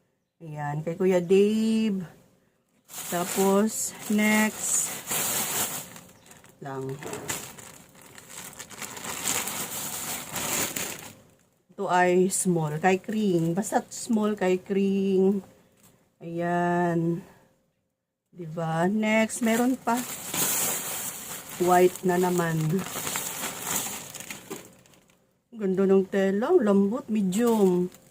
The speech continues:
Medium. Yan.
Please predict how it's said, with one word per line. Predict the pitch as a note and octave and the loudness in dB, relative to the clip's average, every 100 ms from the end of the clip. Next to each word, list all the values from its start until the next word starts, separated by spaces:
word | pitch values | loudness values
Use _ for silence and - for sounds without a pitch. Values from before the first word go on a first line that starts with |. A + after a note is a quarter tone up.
| _ _ _ _ _ _ _ | _ _ _ _ _ _ _
Medium. | A3+ G#3 F3+ G#3 G3 F#3+ F3 E3+ E3 E3+ - - E3 | -10 -8 -2 2 4 6 4 2 0 -2 -8 -12 -8
Yan. | E3 D#3+ D#3 D#3 D3+ D#3+ | -4 -2 -2 -2 -4 -6